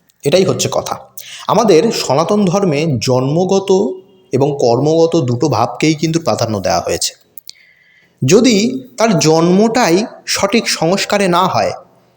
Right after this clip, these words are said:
তাহলে তার কর্মটা সঠিক সংস্কারে হবে কী করে? সেই জন্য জন্মগতকে বা জন্মকে আমাদের আগে প্রাধান্য দেওয়া উচিত বলে আমি মনে করি। আপনাদের কি মনে হয়, সেটা কমেন্টে আমাদেরকে জানাবেন।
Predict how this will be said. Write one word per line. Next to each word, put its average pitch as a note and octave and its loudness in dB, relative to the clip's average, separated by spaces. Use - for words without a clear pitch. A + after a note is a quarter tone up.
তাহলে E3+ 0
তার F3 -2
কর্মটা F3 0
সঠিক F3+ -4
সংস্কারে C#3+ -6
হবে G2+ -6
কী A2 -16
করে? - -18
সেই E3+ 2
জন্য F3 0
জন্মগতকে A3+ 2
বা A#2+ 0
জন্মকে C#3 0
আমাদের B2+ 0
আগে A#2 0
প্রাধান্য A#2+ -2
দেওয়া A2+ 0
উচিত A#2+ -2
বলে E3+ 2
আমি C#3 0
মনে A2+ -2
করি। - -8
আপনাদের G#3+ 4
কি A3 0
মনে G#3 4
হয়, G#3+ 2
সেটা E3+ -2
কমেন্টে C3 -2
আমাদেরকে B2 -2
জানাবেন। F2 -4